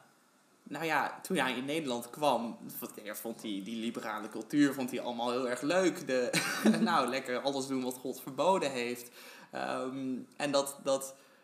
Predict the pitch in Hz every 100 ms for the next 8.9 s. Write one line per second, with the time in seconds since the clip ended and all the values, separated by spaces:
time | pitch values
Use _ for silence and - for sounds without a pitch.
0 | _ - 64 64 62 67 71 69 - -
1 | - _ - _ _ _ - - - _
2 | - 143 139 156 147 147 147 139 139 127
3 | 107 - - - 143 - 120 - 120 -
4 | - 139 135 127 - 90 - - 139 143
5 | 147 131 135 131 139 131 127 123 131 127
6 | 139 - 123 - - - 131 117 123 135
7 | 151 147 156 175 - 131 127 147 123 123
8 | 117 117 117 110 92 - 113 113